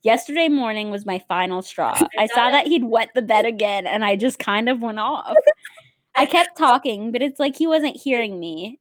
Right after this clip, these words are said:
Speaker 1: at all because he just kept staring at the wall.
Speaker 2: <laughs>
Speaker 1: Well, okay, that kinda makes me, like, a little sad because, like, imagine having to wear diapers and you're, like, sad your wife has to see you or whatever.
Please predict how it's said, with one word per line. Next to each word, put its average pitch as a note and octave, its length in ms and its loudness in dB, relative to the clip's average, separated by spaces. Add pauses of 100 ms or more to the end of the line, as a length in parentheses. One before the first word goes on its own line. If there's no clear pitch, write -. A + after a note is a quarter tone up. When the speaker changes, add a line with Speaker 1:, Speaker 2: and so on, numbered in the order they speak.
Speaker 1:
at G#3 160 2
all F#3 460 2 (420)
because B3 300 -4
he B3+ 100 0
just A#3+ 240 -4
kept - 200 -2
staring F#3 500 0
at D#3 120 -4
the E3 80 -4
wall. D#3 400 -6 (200)
Speaker 2:
<laughs> - 100 0 (360)
Speaker 1:
Well, D#4 200 6 (120)
okay, C#4 380 4
that C4 140 2 (120)
kinda G#4+ 260 -2 (140)
makes A#4 220 -4
me, C5+ 160 0 (100)
like, G#4+ 120 -2
a E4+ 120 -2
little G#3+ 300 -4
sad D4 400 2
because, E4 260 -4
like, G4+ 120 -4
imagine F#4 580 -2
having F#3 400 -8
to F3+ 80 -8
wear F3 180 -6
diapers B2+ 540 -12
and C4+ 140 -2
you're, C4 120 2
like, A#3+ 220 -2
sad F3 320 0
your G3 140 -4
wife F3+ 280 -2
has E3+ 220 -4
to F#3 100 -8
see F3 180 -12
you F3+ 180 -6
or F3+ 80 -2
whatever. F#3+ 480 -2